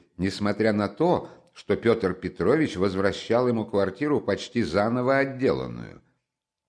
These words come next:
Точно так же и в мебельном магазине ни за что не хотели возвратить ни одного рубля из задатка, закупленную, но ещё не перевезённую в квартиру мебель.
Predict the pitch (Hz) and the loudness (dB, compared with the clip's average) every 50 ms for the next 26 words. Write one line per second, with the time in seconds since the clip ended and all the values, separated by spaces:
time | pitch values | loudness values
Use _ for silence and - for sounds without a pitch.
0 | _ _ _ _ _ _ _ _ _ _ _ - 117 113 113 104 104 101 98 - | _ _ _ _ _ _ _ _ _ _ _ 0 0 0 0 0 -2 0 2 2
1 | 92 87 90 92 90 113 120 123 117 123 127 127 127 117 135 135 139 147 151 160 | 2 2 2 2 2 2 2 2 2 2 2 2 2 2 2 2 2 2 2 2
2 | 165 170 165 175 185 180 151 104 98 95 90 90 92 92 92 - - - - _ | 2 2 2 2 2 2 0 0 -2 0 0 0 0 0 -2 -6 -12 -20 -12 _
3 | - 110 117 95 117 120 113 - - 120 113 110 113 113 - 107 104 - 110 107 | 0 2 4 4 4 4 2 2 0 0 2 2 0 0 0 -2 0 2 2 2
4 | 107 110 107 110 101 95 104 110 117 117 - 120 117 120 131 135 131 135 139 143 | 4 2 2 2 0 2 0 0 0 0 0 -2 0 0 0 0 2 4 4 4
5 | 151 165 175 170 180 180 180 180 175 180 170 175 175 160 156 127 92 80 78 - | 4 2 2 0 0 0 0 0 0 2 2 0 0 2 2 4 4 2 2 -2
6 | - - - - - 95 95 90 85 92 107 104 101 110 113 131 - - - 151 | -10 -20 -10 -4 -2 -2 -2 0 0 0 0 2 4 2 2 2 0 -2 -2 -2
7 | 151 151 - - _ _ _ - 78 80 82 80 104 101 - - 120 120 - 110 | -2 -4 -8 -18 _ _ _ -8 -6 -2 2 2 2 2 2 -2 -4 -2 0 0
8 | 127 143 147 147 151 147 139 117 113 113 104 95 - - - 107 101 98 98 95 | 0 0 0 0 0 0 2 0 0 0 0 -2 -4 -2 -2 0 0 0 0 0
9 | 98 87 87 85 85 85 78 73 92 104 110 107 110 107 98 - - 87 85 82 | 0 0 0 0 0 -2 -2 -2 -2 -2 0 0 0 0 0 -2 -2 -2 -2 -2
10 | - - 87 85 87 85 73 69 64 60 - 113 107 - | -2 -4 -6 -4 -4 -4 -6 -8 -8 -10 -12 -14 -18 -20